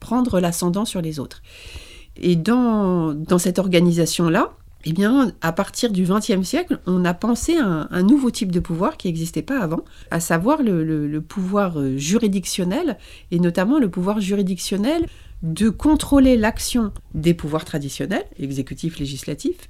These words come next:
vis-à-vis de la Constitution. Donc on a créé des cours constitutionnels en charge de sanctionner le non-respect de la, de la Constitution. Alors dans ce, dans ce paysage, la France intervient un peu tardivement,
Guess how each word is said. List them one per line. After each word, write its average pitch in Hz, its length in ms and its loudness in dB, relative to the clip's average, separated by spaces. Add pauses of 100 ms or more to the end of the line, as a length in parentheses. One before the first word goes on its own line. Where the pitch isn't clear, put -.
vis-à-vis 233 480 6
de 277 60 0
la 202 80 2
Constitution. - 640 -4 (460)
Donc 208 280 2
on 214 100 4
a 175 100 4
créé 247 220 4
des 208 140 2
cours - 300 2
constitutionnels 180 840 -2 (300)
en 185 120 2
charge 302 440 0 (140)
de 156 180 -6
sanctionner 277 840 2
le 185 160 0
non-respect 233 540 2
de 269 40 0
la, 180 240 2
de 180 120 0
la 170 120 2
Constitution. 175 720 -4 (720)
Alors 147 240 -2
dans 175 160 0
ce, 156 480 0
dans 165 180 0
ce 165 100 -6
paysage, 196 460 2
la 175 100 2
France 202 340 -2
intervient 170 440 0
un 156 60 2
peu 165 140 -2
tardivement, 165 580 -2